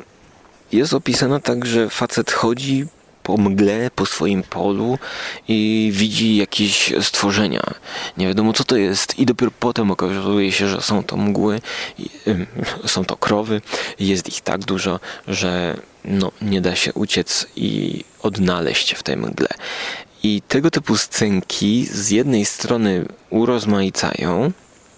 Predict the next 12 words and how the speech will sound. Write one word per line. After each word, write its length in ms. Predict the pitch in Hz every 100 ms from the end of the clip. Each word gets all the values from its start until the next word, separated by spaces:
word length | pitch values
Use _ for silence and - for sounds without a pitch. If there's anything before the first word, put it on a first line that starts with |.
| - - - - -
ale 200 | 87 82
z 100 | 82
drugiej 300 | 90 139 113
strony 500 | - - 90 82 110 - - - - -
ja 180 | - 98
już 300 | 120 101 104
wiem, 540 | 101 101 82 87 - - - - - -
że 640 | 98 98 92 92 95 92 - - -
kiedy 320 | - 101 98 98
wchodzi 400 | - 113 98 95
nowa 240 | 95 135
postać 600 | 98 87 - 82 -